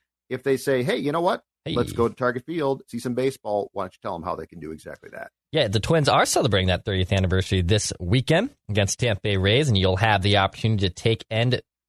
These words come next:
Speaker 2: to meet and take photos with your World Series heroes. And you can relive some of the most memorable moments from the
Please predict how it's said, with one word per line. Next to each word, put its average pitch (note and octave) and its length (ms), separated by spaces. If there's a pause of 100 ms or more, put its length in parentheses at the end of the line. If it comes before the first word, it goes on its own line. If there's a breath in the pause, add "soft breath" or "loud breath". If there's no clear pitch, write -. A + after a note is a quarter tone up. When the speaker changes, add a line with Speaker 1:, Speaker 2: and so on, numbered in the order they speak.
(160)
Speaker 2:
to G#2+ 120
meet A#2+ 320
and C3+ 180
take - 280
photos B2+ 440
with G2 160
your G2 120
World G2 260
Series E2+ 320
heroes. B2+ 460 (320 soft breath)
And G3 120
you A#3+ 40
can A#3+ 140
relive A3+ 340 (120)
some B2+ 100
of A#2+ 60
the B2 40
most A#2+ 140
memorable C#3+ 300
moments C3+ 280
from A#2 120
the A#2+ 120